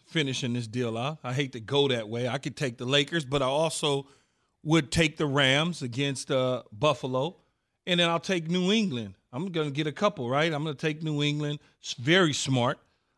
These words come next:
against, uh, against the Oakland Raiders, because, uh, Oakland Raiders, against the Las Vegas Raiders, 'cause I think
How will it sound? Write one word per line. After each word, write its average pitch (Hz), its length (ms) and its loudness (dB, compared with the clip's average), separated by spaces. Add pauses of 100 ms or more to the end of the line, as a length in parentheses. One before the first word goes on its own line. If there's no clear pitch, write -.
against, 135 560 2
uh, 127 320 6 (640)
against 135 420 2
the 143 120 4
Oakland 147 300 4
Raiders, 135 340 4
because, 127 280 -2
uh, 98 40 -2
Oakland 113 380 -2
Raiders, 107 300 -4
against 123 280 0
the 139 40 2
Las 135 200 6
Vegas 143 360 2
Raiders, 139 380 6
'cause 123 160 -2
I 131 60 2
think 139 400 -2